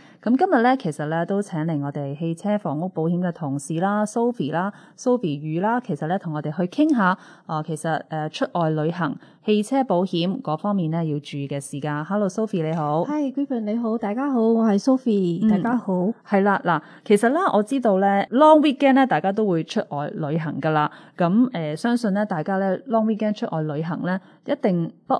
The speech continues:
Speaker 1: 外乎呢，而家都會開車為主啦。
Speaker 2: 係啊。
Speaker 1: 呃，即係而家搭飛機，其實又，呃，covid啦，大家可能，哦，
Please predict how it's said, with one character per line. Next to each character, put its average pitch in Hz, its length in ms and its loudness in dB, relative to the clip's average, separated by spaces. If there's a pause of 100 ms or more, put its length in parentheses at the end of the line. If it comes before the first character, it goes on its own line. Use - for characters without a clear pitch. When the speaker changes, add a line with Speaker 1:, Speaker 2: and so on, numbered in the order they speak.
Speaker 1:
外 165 120 0
乎 151 200 -6
呢， 156 60 0
而 170 160 -2
家 175 160 -4
都 190 140 -4
會 160 100 -2
開 165 220 0
車 165 300 -2
為 - 180 -6
主 - 140 -12 (100)
啦。 156 180 0 (100)
Speaker 2:
係 196 80 -12
啊。 170 140 -10
Speaker 1:
呃， 160 220 -2
即 240 100 -2
係 226 60 2
而 196 40 0
家 214 120 0
搭 185 180 -2
飛 208 200 2
機， 202 320 2
其 175 160 -4
實 147 200 -6
又， 147 360 -2
呃 147 260 -6
，covid 233 320 0
啦， 220 300 4
大 185 160 2
家 202 180 0
可 185 120 0
能， 180 180 0
哦， 160 280 0